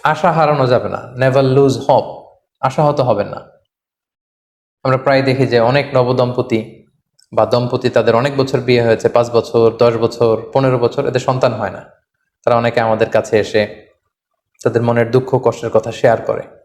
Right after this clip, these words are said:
এবং তারা হতাশ। আমরা সে সমস্ত দম্পতি ভাই বোনদেরকে বলবো যে আপনারা হতাশ হবেন না।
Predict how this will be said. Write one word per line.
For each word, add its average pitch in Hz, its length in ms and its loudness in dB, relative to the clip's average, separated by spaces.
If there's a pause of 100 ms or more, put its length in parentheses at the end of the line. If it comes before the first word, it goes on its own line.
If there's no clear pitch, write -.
(440)
এবং 123 100 -2
তারা 123 160 2
হতাশ। 120 560 0 (520)
আমরা 113 220 -2
সে 127 160 0
সমস্ত 120 600 0 (880)
দম্পতি 120 400 0
ভাই 117 200 0
বোনদেরকে 123 380 0
বলবো 113 260 0
যে 117 80 2
আপনারা 117 220 -2
হতাশ 117 380 -2
হবেন 98 180 0
না। - 320 -14